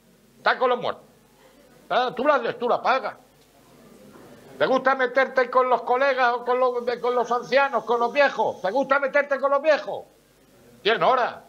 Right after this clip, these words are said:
Va a estar acompañando a personas mayores. ¿Te metes con indigentes?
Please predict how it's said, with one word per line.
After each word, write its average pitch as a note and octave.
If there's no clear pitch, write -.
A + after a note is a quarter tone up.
Va F#3+
a F3+
estar G3
acompañando F#3+
a G3+
personas F3+
mayores. D3+
¿Te C3
metes A#3+
con B3
indigentes? B3